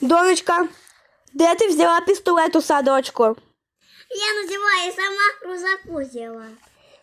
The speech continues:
Speaker 1: Сідай! Донечка, сідай.
Speaker 2: У мене їх забагато є.
Speaker 1: Донечка сіла.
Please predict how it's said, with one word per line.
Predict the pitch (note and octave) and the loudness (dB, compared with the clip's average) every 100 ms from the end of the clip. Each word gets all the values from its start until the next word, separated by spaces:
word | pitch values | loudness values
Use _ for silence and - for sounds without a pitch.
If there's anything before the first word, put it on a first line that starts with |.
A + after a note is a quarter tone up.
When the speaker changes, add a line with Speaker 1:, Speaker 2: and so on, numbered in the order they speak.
| _ _ _ - | _ _ _ -4
Speaker 1:
Сідай! | - D#4+ D#4+ C#4 B3+ - _ _ _ _ _ _ _ _ _ _ - - - - _ - | 2 4 4 4 2 -4 _ _ _ _ _ _ _ _ _ _ -20 -10 -10 -10 _ 0
Донечка, | D4+ F4 G4 G#4 G4+ | 2 4 2 0 0
сідай. | - C#4+ C4 D#4+ - - _ _ _ _ E4+ | 0 2 2 2 -2 -20 _ _ _ _ -10
Speaker 2:
У | |
мене | F4+ F#4 | -6 -6
їх | F#4 - | -8 -10
забагато | F4 F4 E4+ D4 C#4+ G4 | -10 -8 -8 -8 -10 -12
є. | E4+ B3+ A#3 B3+ - - | -16 -16 -20 -20 -20 -8
Speaker 1:
Донечка | A#3+ D#4 D#4 F4 - F4 | 2 4 6 4 2 0
сіла. | - A3 G3+ | 0 0 0